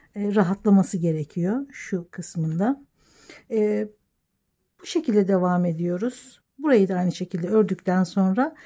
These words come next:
etrafına bir ya da iki sıra, e, sık iğne, e, geçmemiz gerekebilir.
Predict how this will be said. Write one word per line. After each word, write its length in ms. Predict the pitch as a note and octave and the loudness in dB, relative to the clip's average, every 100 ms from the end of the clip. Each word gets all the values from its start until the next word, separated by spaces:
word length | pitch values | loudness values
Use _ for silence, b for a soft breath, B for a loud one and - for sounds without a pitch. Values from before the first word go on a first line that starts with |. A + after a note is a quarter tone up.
| B B | B B
etrafına 920 | - - A#3+ G3+ F3 F3 G3 A3+ F#3+ | -6 -4 0 0 0 0 0 0 2
bir 200 | F#3+ D#4 | 6 8
ya 220 | B3 F#3+ F3+ | 8 6 4
da 60 | |
iki 180 | G3+ G#3+ | 0 -4
sıra, 420 | - D#3+ G3 A#3 G#3+ | -4 -2 -2 -2 -4
e, 180 | F#3+ | -4
sık 340 | F#3+ - - F#3+ | -2 -6 -10 -4
iğne, 360 | F3 G3+ C4+ B3+ | -2 0 0 0
e, 320 | G#3+ G3+ G3 | 0 2 2
geçmemiz 580 | F#3+ G#3 - F#3 C4+ C4+ | 2 2 4 4 4 4
gerekebilir. 840 | G3 F3 E3 F3 - - - - | 2 2 -4 -8 -8 -20 -20 -20